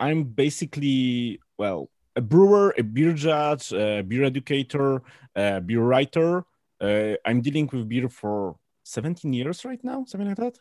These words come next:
Yeah, I started homebrewing seventeen years ago. So during the seventeen years, I've worked in various breweries. Uh, I've dealt with dealing with, uh,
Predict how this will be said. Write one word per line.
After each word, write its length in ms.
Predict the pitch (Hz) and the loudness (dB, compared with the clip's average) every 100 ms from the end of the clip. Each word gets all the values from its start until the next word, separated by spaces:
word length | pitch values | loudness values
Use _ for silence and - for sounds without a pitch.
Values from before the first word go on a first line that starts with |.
| _ | _
Yeah, 220 | 143 110 | -2 0
I 80 | 120 | 0
started 320 | - 180 147 | 0 0 -2
homebrewing 500 | - 156 175 104 95 | 0 4 4 4 0
seventeen 340 | - 87 85 87 | -6 -8 -6 -6
years 260 | 90 85 | -6 -8
ago. 280 | 87 90 87 _ _ _ _ | -8 -8 -10 _ _ _ _
So 960 | - 117 113 113 110 110 110 110 113 113 | -2 2 4 4 2 2 2 0 0 0
during 220 | 135 123 | 2 0
the 60 | 113 | -2
seventeen 520 | - 117 120 131 117 | -6 -2 -2 -2 -2
years, 420 | 117 120 120 - | 0 -2 -4 -6
I've 400 | 92 95 92 87 | -4 -2 -4 -6
worked 360 | 87 104 92 90 | -6 -6 -6 -8
in 520 | 92 90 85 85 - _ _ _ _ - | -6 -6 -8 -10 -16 _ _ _ _ -4
various 300 | 110 107 104 | 0 0 -2
breweries. 760 | 120 143 151 147 143 131 - | 0 2 2 2 0 -4 -8
Uh, 480 | 92 92 92 90 87 - | -6 -4 -4 -6 -8 -8
I've 880 | 92 92 90 92 92 92 85 90 | -6 -4 -4 -4 -4 -6 -8 -6
dealt 320 | 101 101 90 - | 0 0 -2 -6
with 380 | 104 95 92 - 95 | -4 -2 -4 -8 -8
dealing 380 | 104 98 95 87 - | -6 -4 -6 -8 -8
with, 380 | 90 90 90 90 _ _ - - _ | -6 -4 -6 -10 _ _ -20 -20 _
uh, 380 | 90 90 87 | -8 -8 -8